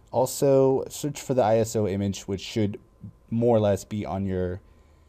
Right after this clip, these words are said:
uh, desktop or in your downloads folder. Um, once it's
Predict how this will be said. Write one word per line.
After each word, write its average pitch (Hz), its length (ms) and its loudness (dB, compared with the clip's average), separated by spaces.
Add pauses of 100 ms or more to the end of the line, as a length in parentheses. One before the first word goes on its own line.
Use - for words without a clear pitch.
(300)
uh, 95 120 -6
desktop 95 580 -2
or 98 240 0
in 98 160 -4
your 90 100 -4
downloads 90 480 -6
folder. 120 340 -6 (1000)
Um, 101 500 0
once 110 280 0
it's - 340 -8